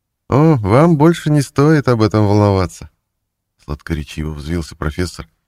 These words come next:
"Обещаю, что вы его никогда не увидите. Это оплошность персонала, который, не согласовав со мной, поместил вас вместе с человеком, представлявшим угрозу для окружающих. И для себя.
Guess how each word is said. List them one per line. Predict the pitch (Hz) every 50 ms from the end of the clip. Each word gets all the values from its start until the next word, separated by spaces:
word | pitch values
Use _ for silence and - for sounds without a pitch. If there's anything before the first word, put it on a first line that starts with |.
| _ _ _ _ _ _ _ _ _ -
"Обещаю, | - 120 117 113 - - 135 139 147 135
что | 120 - - 117
вы | 120 127
его | 123 127 127
никогда | 123 113 - 120 113 127 139
не | 143 131 107
увидите. | 98 95 95 87 85 82 - - - _ _ _ _ _ _ _ _ _ _ _ _ _ _ _ _ -
Это | - 123 - 127
оплошность | 127 - - 127 127 - - 127 - -
персонала, | - 120 - - 131 135 135 131 104 87 - _ _ _ _ _ _ _
который, | - 113 - 131 127 127 131
не | 131 123
согласовав | - - 120 120 123 - - 127 131 135 -
со | - 131
мной, | 127 143 147 131
поместил | - 117 117 127 127 - - 151 135
вас | 127 117 - -
вместе | 117 123 123 - - 113
с | -
человеком, | - - 113 113 120 139 151 - 113 107 - _ _ _ _ _ _ _ -
представлявшим | 104 113 - - - 123 123 127 127 120 - - 123 123 123
угрозу | 120 123 131 117 98 101
для | 98 95 98
окружающих. | 92 101 101 101 101 95 90 82 - - _ _ _ _ _ _ _ _ _ _ _ _ -
И | 104 110
для | 113 113
себя. | - 127 117 117 110 104